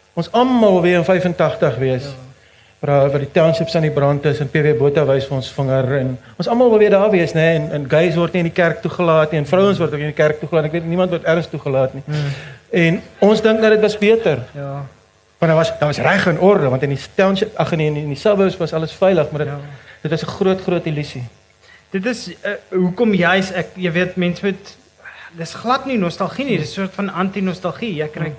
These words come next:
Speaker 2: kyk terug na jou kinderjare
Speaker 1: Mm.
Speaker 2: en jy skryf daarop op 'n manier wat die leser weet nie of hy moet lag of huil nie. Jy weet dat dit is so 'n ingewikkelde ding wat daar gebeur. En jy skryf oor, jy weet, ons is blind vir die hoeveelheid keppies wat op die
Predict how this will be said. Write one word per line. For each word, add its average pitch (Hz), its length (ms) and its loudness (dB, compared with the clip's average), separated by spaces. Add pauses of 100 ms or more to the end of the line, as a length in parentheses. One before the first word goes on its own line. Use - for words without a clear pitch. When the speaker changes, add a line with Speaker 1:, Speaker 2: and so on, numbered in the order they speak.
(120)
Speaker 2:
kyk 180 240 -4
terug 190 240 -4
na 220 80 -2
jou 190 120 -2
kinderjare 175 840 -4
Speaker 1:
Mm. 147 120 -12 (500)
Speaker 2:
en 185 200 0
jy 180 140 0
skryf 226 520 0
daarop 220 240 2
op 180 160 -4
'n 180 80 -2
manier 180 360 0
wat 185 160 -4 (220)
die 170 120 -4
leser 165 340 -4
weet 170 240 -8
nie 202 100 -2
of 185 120 -6
hy 180 100 -4
moet 170 180 -6
lag 147 260 -4
of 165 120 -8
huil 185 340 -2
nie. 123 220 -8 (280)
Jy 170 120 -6
weet 196 200 0
dat 180 160 -2
dit 190 120 -2
is 175 200 -10
so 247 160 -4
'n 226 80 0
ingewikkelde 202 600 -4
ding 165 180 -4
wat 165 80 -4
daar 156 120 -4
gebeur. 147 440 -8 (500)
En 196 100 0
jy 220 200 2
skryf 247 460 -2
oor, 190 360 0 (260)
jy 190 80 -4
weet, 214 300 0
ons 208 220 -6
is 208 120 -10
blind 220 380 -2
vir 214 560 0
die 202 100 0
hoeveelheid 208 480 0 (260)
keppies 233 480 -4
wat 180 180 -6
op 165 100 -10
die 185 100 -6